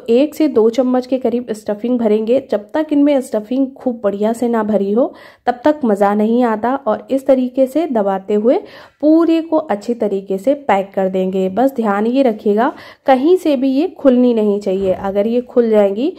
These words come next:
तो फिर ये तेल बहुत ज़्यादा पी जाएंगी और पूरा तेल ख़राब कर देंगी। तो ये देखिए, तेल भी हमारा पैन में अच्छे से गर्म हो गया। तो यहाँ पे हम बहुत ज़्यादा तेल का इस्तेमाल नहीं कर रहे हैं।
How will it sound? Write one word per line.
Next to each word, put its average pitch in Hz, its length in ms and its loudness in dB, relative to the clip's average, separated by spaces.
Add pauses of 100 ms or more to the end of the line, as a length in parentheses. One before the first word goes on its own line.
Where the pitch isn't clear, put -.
(260)
तो 226 100 -2
फिर 294 180 -2
ये 285 160 2 (160)
तेल 220 300 2 (280)
बहुत 233 340 0
ज़्यादा 220 340 0
पी 208 280 -4
जाएंगी 202 440 -2
और 214 200 0
पूरा 208 380 -2
तेल 254 280 0
ख़राब 226 480 0
कर 196 160 0
देंगी। 196 400 -4 (500)
तो 240 60 2
ये 226 220 2
देखिए, 208 340 2
तेल 202 320 2
भी 226 180 0
हमारा 247 320 2
पैन 240 300 -2
में 247 140 -2
अच्छे 214 300 -6
से 233 120 -2
गर्म 226 280 -2
हो 226 160 -2
गया। 220 300 0 (360)
तो 269 60 2
यहाँ 233 340 0
पे 311 80 2
हम 302 200 2
बहुत 240 340 0
ज़्यादा 277 240 4
तेल 247 220 2
का 254 140 -2
इस्तेमाल 233 480 -2
नहीं 214 300 -2
कर 240 180 0
रहे 220 240 0
हैं। 262 260 -4